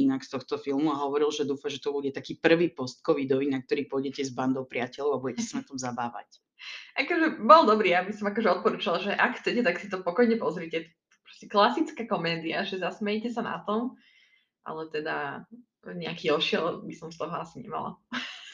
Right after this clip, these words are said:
Speaker 1: No, ono je to v podstate o tom, že on je nejaký boháč, nie?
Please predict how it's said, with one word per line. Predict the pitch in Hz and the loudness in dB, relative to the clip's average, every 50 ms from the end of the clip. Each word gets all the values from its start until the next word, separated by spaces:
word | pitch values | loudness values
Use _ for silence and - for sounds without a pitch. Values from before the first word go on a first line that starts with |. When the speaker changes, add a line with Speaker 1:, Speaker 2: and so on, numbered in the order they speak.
| - - - - - _ _ _ - - - - - - - | -18 -18 -20 -20 -20 _ _ _ -14 -10 -8 -8 -8 -2 4
Speaker 1:
No, | - 185 190 196 | 6 6 8 10
ono | 214 | 10
je | 208 196 214 | 8 8 6
to | 202 196 | 4 4
v | - 196 | 4 2
podstate | 196 - 190 185 190 208 - 175 | 2 2 -2 2 4 6 6 6
o | 175 | 6
tom, | 175 196 185 185 180 | 4 4 0 0 0
že | 180 180 180 170 165 165 165 151 | 0 0 2 2 4 4 4 4
on | 165 170 175 | 4 6 6
je | 165 165 | 8 8
nejaký | 165 165 165 - 165 135 | 6 6 4 0 -2 0
boháč, | 135 143 147 147 170 165 165 165 - - | 2 2 4 4 4 2 2 0 0 -2
nie? | 147 143 147 156 170 170 170 | 0 2 4 4 2 2 0